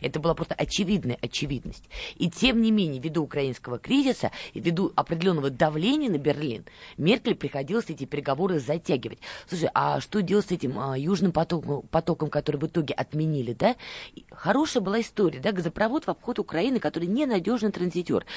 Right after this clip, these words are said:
Ну, простите, действительно ненадёжный. И почему в итоге Европа, наступая на горло здравому смыслу, стала вводить эти правила третьего энергопакета и, по сути, руша этот проект? Но тоже некая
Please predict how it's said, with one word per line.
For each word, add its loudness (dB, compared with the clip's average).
Ну, 2
простите, 0
действительно -2
ненадёжный. -2
И 4
почему 6
в 0
итоге 2
Европа, 2
наступая 2
на -2
горло 0
здравому 0
смыслу, -2
стала 0
вводить 0
эти -20
правила 0
третьего -4
энергопакета -2
и, -2
по -2
сути, -2
руша 0
этот -8
проект? -8
Но -2
тоже 2
некая 2